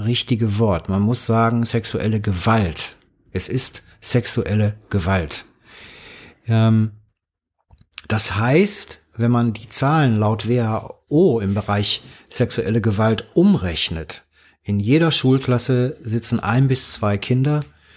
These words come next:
die, auch in der Grundschule, die entweder, ähm, sexuelle Gewalt erlebt haben oder gerade erleben. Und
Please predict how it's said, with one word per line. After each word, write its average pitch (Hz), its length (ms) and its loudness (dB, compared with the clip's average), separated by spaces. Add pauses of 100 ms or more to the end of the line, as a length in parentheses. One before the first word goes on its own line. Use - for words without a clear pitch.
(260)
die, 117 340 0
auch 104 140 -4
in 131 60 4
der 107 100 2
Grundschule, 123 560 -2 (640)
die 113 360 0
entweder, 127 800 2 (160)
ähm, 117 500 2 (460)
sexuelle 110 520 0
Gewalt 101 340 0
erlebt 104 380 -2
haben 117 200 2
oder 101 220 -2
gerade 95 580 -2 (260)
erleben. 92 480 -2 (460)
Und 110 280 -4